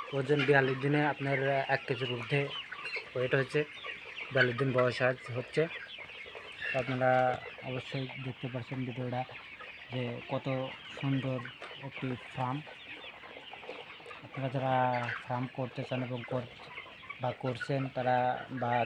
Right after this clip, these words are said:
কী মুরগি পা-, কী জাতের মুরগি পালবেন, তো যারা সোনালি পালেন তাদেরকে বলবো আমি যে সোনালির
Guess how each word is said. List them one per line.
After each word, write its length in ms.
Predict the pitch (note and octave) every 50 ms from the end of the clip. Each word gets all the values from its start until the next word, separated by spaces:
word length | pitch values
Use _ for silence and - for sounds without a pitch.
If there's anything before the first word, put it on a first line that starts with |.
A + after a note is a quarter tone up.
| - -
কী 120 | C3+ C3
মুরগি 300 | C3 C3 C3 A#2+ A#2 B2+ A#2 -
পা-, 100 | C#3 C3 - -
কী 80 | C3
জাতের 280 | B2 B2 B2 B2 C3 A#2+
মুরগি 320 | A#2+ A#2+ B2 B2+ A#2 B2+ A#2+ -
পালবেন, 360 | B2 B2 A#2+ A#2+ B2+ C3 C#3 C#3 - - - - - - - - - - -
তো 140 | - C3+ C3
যারা 460 | B2 C3 B2+ B2+ C3+ C3 C3 C3 B2 -
সোনালি 400 | - - C#3 C3+ C3+ C3+ C#3 C#3+
পালেন 360 | C#3 - C#3 C#3 C#3 C3+ C3+ C3 C#3 C3
তাদেরকে 560 | - B2 A#2 B2 C3 C3 - D3 C#3 C#3 C3+ B2+ A#2+
বলবো 360 | B2 C3 C3 C3 B2+ B2 C3
আমি 300 | B2+ B2+ B2 B2+ C3 B2+ C3 - - - - - - - - - -
যে 140 | C3 C3+ C3
সোনালির 520 | A#2+ - - C3+ C3 C3 C#3 C#3 D3 D3